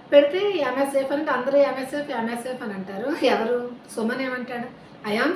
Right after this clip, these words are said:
safe" అని చెప్తాడు. అంటే నేను సేఫ్ అని వాడంతా వాడు ముందే చెప్పేసుకుంటున్నాడు ఆయన, "నేను సేఫ్" అని చెప్పేసి. అప్పుడు నాగార్జున అప్పుడు, "Yes, you are safe" అని చెప్పి ఇది అంటుంది. నాగార్జున సార్ అంటారు, "అందరినీ am I safe అనమంటే నువ్వేంటయ్యా I am safe, ఎంత కాన్ఫిడెన్సా నీకు?" అని చెప్పేసి అని అంటారు.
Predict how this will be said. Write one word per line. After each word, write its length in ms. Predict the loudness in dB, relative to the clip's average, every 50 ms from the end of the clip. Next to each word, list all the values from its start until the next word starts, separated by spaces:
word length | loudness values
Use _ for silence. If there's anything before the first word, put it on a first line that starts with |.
| 2 2
safe" 200 | 2 2 2 0
అని 140 | -4 -4 -4
చెప్తాడు. 640 | -4 -6 -8 -12 -12 -12 -14 -16 -18 -10 -2 0
అంటే 380 | 2 2 4 2 2 2 0 0
నేను 180 | 0 0 -2 -2
సేఫ్ 220 | 0 0 0 2
అని 100 | 0 0
వాడంతా 340 | 2 0 0 0 -2 -4 -4
వాడు 500 | -4 -4 -4 -4 -8 -10 -12 -12 -8 -6
ముందే 160 | -2 2 2
చెప్పేసుకుంటున్నాడు 640 | 4 2 2 0 0 -4 -4 -6 -8 -6 -6 -4 -2
ఆయన, 180 | -2 -2 -4 -6 -6 -8 -10 -16 -20 -20 -20 -20 -18 -10 -4
"నేను 160 | -2 -2 -2 -2
సేఫ్" 260 | -2 -2 -2 -2 -2
అని 160 | -4 -6 -6
చెప్పేసి. 280 | -6 -8 -8 -8 -6 -4
అప్పుడు 140 | -2 -2
నాగార్జున 420 | 0 0 0 -2 -4 -4 -6 -8 -8 -8
అప్పుడు, 220 | -8 -8 -4 -4 -4 -4 -4 -6 -10 -14 -14 -8 -4 -2
"Yes, 280 | -2 -2 -4 -6 -4 -2
you 120 | 0 0
are 200 | 0 -2 -2 -2
safe" 180 | -2 -2 -2 -2
అని 140 | -4 -6
చెప్పి 160 | -6 -6 -4 -4
ఇది 80 | -4
అంటుంది. 380 | -4 -4 -8 -10 -10 -10 -8 -8 -6
నాగార్జున 460 | -4 -4 -4 -4 -4 -6 -6 -6 -8
సార్ 180 | -8 -8 -8
అంటారు, 360 | -8 -10 -10 -10 -10 -10 -10 -12 -12 -16 -20 -20 -20 -18 -12 -8
"అందరినీ 480 | -6 -6 -4 -2 -2 -2 -2 -2 -2 -2
am 120 | -2 -2
I 80 | -2 -2
safe 280 | -2 0 -2 -4 -4 -4
అనమంటే 340 | -6 -6 -6 -6 -6 -8
నువ్వేంటయ్యా 560 | -6 -6 -4 -4 -4 -4 -4 -4 -4 -2 -2 -2
I 220 | -4 -4 -4 -6
am 100 | -6 -8
safe, 220 | -8 -8 -8 -6
ఎంత 160 | -6 -4 -4 -2
కాన్ఫిడెన్సా 640 | -2 -2 -2 -2 -4 -4 -4 -4 -4 -4 -6 -6
నీకు?" 220 | -4 -4 -6 -6 -6
అని 140 | -6 -6 -6
చెప్పేసి 220 | -8 -10 -12 -12
అని 80 | -12 -12
అంటారు. 260 | -12 -12 -16 -16